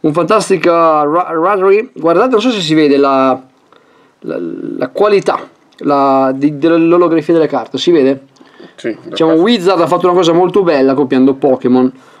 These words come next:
Speaker 1: e aument-, eh, mettendo questa tipologia di foilatura, veramente una figata. Bravi Wizard, bisogna copiare chi fa le cose fatte bene, copiare bene però. Attenzione! Jasmine,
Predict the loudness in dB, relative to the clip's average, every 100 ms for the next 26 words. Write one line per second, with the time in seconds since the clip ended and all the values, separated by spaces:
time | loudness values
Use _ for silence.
0 | _ -2 -2 0 0 2 0 -2 0 2
1 | 2 2 0 0 2 0 -2 -4 -2 2
2 | 2 2 2 2 4 4 6 6 4 0
3 | -6 _ -6 0 2 2 2 2 2 2
4 | 0 0 0 0 0 0 0 2 2 2
5 | 0 2 2 2 2 0 0 -4 -8 -14
6 | -2 0 2 2 2 2 2 2 2 2
7 | 2 2 2 2 2 0 0 0 -2 -6
8 | -20 -20 -20 -18 -18 -18 -8 -4 -2 0
9 | 0 0 0 -4 -6 -20 -20 -20 -20 _
10 | -4 0 2 2 0 0 -2 2 2 4
11 | 2 2 0 -2 -6 -18 _ _ -14 -2
12 | 0 2 2 0